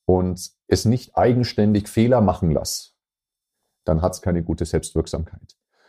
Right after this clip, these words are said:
Wenn ich ein Kind Fehler machen lasse und dann schimpf, wird's auch keine gute Selbstwirksamkeit erhalten. Also das ist tatsächlich, ist Elternsein auch Coachsein. Ja? Da bin ich ganz fest davon überzeugt. Und dann kommen natürlich noch Erfahrungen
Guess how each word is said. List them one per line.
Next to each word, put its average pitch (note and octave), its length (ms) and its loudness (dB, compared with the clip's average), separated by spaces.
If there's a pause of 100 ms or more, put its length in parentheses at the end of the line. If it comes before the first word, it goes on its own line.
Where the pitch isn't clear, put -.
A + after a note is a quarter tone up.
(240)
Wenn G2 140 4
ich A2+ 120 0
ein A2 120 2
Kind G#2 220 2
Fehler A2+ 280 4
machen B2 280 2
lasse A#2 260 0
und F#2+ 140 2
dann F2 100 2
schimpf, - 480 2 (720)
wird's - 180 -2
auch F#2 140 2
keine F2+ 200 -2
gute E2+ 220 -6
Selbstwirksamkeit - 840 -6 (140)
erhalten. D2+ 420 -4
Also D#2 160 -4
das - 180 -6
ist - 220 -4
tatsächlich, - 580 0
ist - 340 -6
Elternsein A2+ 720 0
auch - 280 -4 (120)
Coachsein. - 600 -2 (480)
Ja? D2 240 -6 (960)
Da G2+ 80 4
bin A2+ 140 4
ich G2+ 120 0
ganz A2 340 0
fest - 320 2
davon G2 220 0
überzeugt. F#2+ 560 2
Und E2 100 0
dann F2+ 180 0
kommen G2+ 200 -2
natürlich F#2+ 420 -4
noch F2+ 140 -4
Erfahrungen F#2 800 0